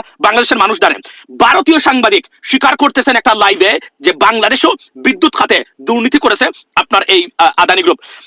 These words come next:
আদানি গ্রুপের দুর্নীতির তথ্য যদি বাংলাদেশ সরকার ঠিকমতো উপস্থাপন করতে পারে, ক্ষতিপূরণ সহ এই ক্যান্সেল বাতিল করা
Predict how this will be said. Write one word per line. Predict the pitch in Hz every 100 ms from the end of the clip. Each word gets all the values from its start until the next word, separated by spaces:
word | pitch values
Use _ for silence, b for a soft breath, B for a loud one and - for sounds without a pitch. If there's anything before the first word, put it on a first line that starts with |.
| _ 202
আদানি | 254 294 320
গ্রুপের | 302 - 302 302 - 311 254
দুর্নীতির | 262 262 285 285 330
তথ্য | 285 - 285
যদি | 247 269 - B - 226
বাংলাদেশ | 233 262 294 -
সরকার | - 269
ঠিকমতো | 277 - 269 254
উপস্থাপন | 269 - 302 285
করতে | 233 226
পারে, | 185 120 b b -
ক্ষতিপূরণ | 247 302 359 294 -
সহ | 240 - B -
এই | 240 269
ক্যান্সেল | 277 311 233
বাতিল | - 277
করা | 262